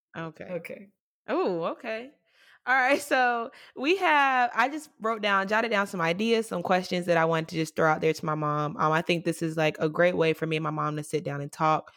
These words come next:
Speaker 1: A lot of people love me and my mom's relationship on social media.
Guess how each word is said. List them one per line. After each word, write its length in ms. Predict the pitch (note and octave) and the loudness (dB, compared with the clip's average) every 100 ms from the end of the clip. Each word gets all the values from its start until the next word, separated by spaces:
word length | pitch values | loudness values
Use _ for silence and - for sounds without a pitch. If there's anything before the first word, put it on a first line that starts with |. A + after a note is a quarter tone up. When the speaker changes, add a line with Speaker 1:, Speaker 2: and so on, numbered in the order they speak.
| - - - | -20 -20 -4
Speaker 1:
A 80 | F#3+ | 2
lot 140 | G3+ | 4
of 60 | A3+ | 4
people 260 | A#3+ G3+ F3+ | -2 0 2
love 260 | F3 F3+ | 4 4
me 80 | F3+ | 2
and 60 | E3+ | 0
my 40 | |
mom's 280 | D#3+ D#3+ D#3+ | 0 0 0
relationship 640 | D#3 D#3+ - D#3 - D#3 | 0 0 -2 -6 -2 -2
on 100 | - | -2
social 340 | D#3 D3+ D3+ D#3 | -6 -6 -6 -8
media. 580 | E3+ F#3 F3 E3 D#3+ | -4 -4 0 0 -2